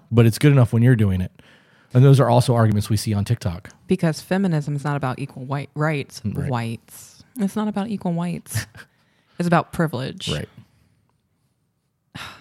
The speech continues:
Speaker 1: We're gonna trigger a whole lot of people on this one.
Speaker 2: Let me know how it triggered you in the comments.
Speaker 1: I love it. <clears throat> All right. Do you wanna get into some emails? Do you wanna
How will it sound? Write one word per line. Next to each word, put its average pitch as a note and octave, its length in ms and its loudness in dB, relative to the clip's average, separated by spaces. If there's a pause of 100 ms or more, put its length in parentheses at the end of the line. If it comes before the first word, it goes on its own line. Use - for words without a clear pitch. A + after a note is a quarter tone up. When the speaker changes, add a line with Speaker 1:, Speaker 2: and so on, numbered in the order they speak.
(880)
Speaker 1:
We're A#2+ 100 -6
gonna G2 100 -6
trigger G#2 260 -4
a F2 40 -6
whole G#2 200 0
lot G#2 160 0
of G#2 60 -4
people G2+ 260 -2
on F#2+ 100 0
this G#2 160 -4
one. F#2+ 200 -8 (1700)
Speaker 2:
Let F#3 120 -2
me F3+ 100 0
know F#3+ 200 0
how E3 160 0
it E3+ 80 -6
triggered F3+ 300 -4
you D#3+ 80 0
in D#3 80 -2
the D#3+ 60 -6
comments. D#3+ 520 -4 (1080)
Speaker 1:
I A2+ 100 0
love G2 240 -2
it. - 100 -8 (160)
<clears throat> C#3 440 0
All C#3 80 4
right. A#2+ 200 2
Do C3 40 0
you D3 80 6
wanna D3+ 140 4
get D3 120 2
into D3+ 160 4
some D3 160 -2
emails? D#3 440 2
Do A#2+ 80 -2
you B2 80 0
wanna C3 320 2